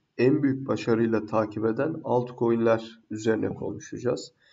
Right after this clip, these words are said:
Ee, soldan genel olarak bahsediyor. ada ve Dogecoin'i de içerisine alıyor. Gün içinde de konuştuk. Fiyatlardaki bu, e, ciddi düşüşle alakalı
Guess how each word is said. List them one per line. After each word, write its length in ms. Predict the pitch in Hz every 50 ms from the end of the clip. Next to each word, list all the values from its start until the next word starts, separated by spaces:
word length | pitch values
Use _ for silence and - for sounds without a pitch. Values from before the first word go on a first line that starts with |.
| _ _ _ _ _ _ _ -
Ee, 240 | 104 101 98 92 92
soldan 800 | 95 101 - 123 120 120 120 113 123 120 120 123 113 - - -
genel 280 | 110 110 113 117 113 113
olarak 460 | 110 107 110 107 107 107 104 107 -
bahsediyor. 800 | 110 101 104 104 - - 101 - - 117 120 131 - 135 - - _ - - - _ _ _ _ _ _ -
ada 280 | - 123 120 123 117 107
ve 160 | 110 110 104
Dogecoin'i 640 | 113 120 127 123 - - 120 113 113 110 110 107 110
de 200 | 123 139 147 135 - - - - - - _ -
içerisine 600 | 117 - - 117 113 110 107 - - 120 123 135
alıyor. 680 | 139 139 135 - 123 120 117 113 110 110 120 - - - - - _ _ _ _ _ _ _ _
Gün 140 | - 131 131
içinde 420 | 135 135 135 - 131 131 131 127 123
de 120 | 127 123
konuştuk. 680 | 123 123 123 123 120 120 - - 135 135 135 135 - - - _ _ _ _ _ _ _ _ _ _ _ _ _ _ - -
Fiyatlardaki 920 | - - 123 120 113 - - 113 113 110 110 107 113 110 110 - 113 110
bu, 280 | 113 113 110 110 110 - - - - - _ _ -
e, 240 | - 85 90 95 95
ciddi 480 | 104 113 110 - - - 120 117 113
düşüşle 520 | 113 110 104 - - 113 113 - 123 110 95
alakalı 720 | - - 92 92 90 98 - - - 104 127 139 139 135